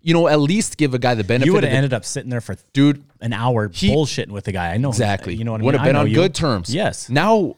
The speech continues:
Speaker 1: now I'm like, if I knew who that guy was, I probably still wouldn't be, I wouldn't be upset. But
Speaker 2: No,
Speaker 1: man,
Speaker 2: but
Speaker 1: for crying out loud, why go about it the wrong way?
Speaker 2: Yeah.
Speaker 1: It's stupid to do
Speaker 2: Yeah,
Speaker 1: that shit.
Speaker 2: yeah.
Speaker 1: Anyway.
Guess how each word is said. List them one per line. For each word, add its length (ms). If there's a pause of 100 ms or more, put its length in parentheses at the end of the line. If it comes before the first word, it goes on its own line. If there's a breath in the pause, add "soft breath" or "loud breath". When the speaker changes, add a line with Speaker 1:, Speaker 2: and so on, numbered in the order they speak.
Speaker 1:
now 320
I'm 160
like, 220
if 120
I 120
knew 260
who 100
that 220
guy 180
was, 340
I 80
probably 440
still 240
wouldn't 280
be, 100
I 40
wouldn't 240
be 140
upset. 380
But 100
Speaker 2:
No, 120
Speaker 1:
man, 200
Speaker 2:
but 100
Speaker 1:
for 140
crying 260
out 100
loud, 200
why 220
go 180
about 260
it 120
the 80
wrong 260
way? 300
Speaker 2:
Yeah. 240 (460)
Speaker 1:
It's 160
stupid 600
to 80
do 140
Speaker 2:
Yeah, 60
Speaker 1:
that 180
shit. 180
Speaker 2:
yeah. 160 (1000)
Speaker 1:
Anyway. 340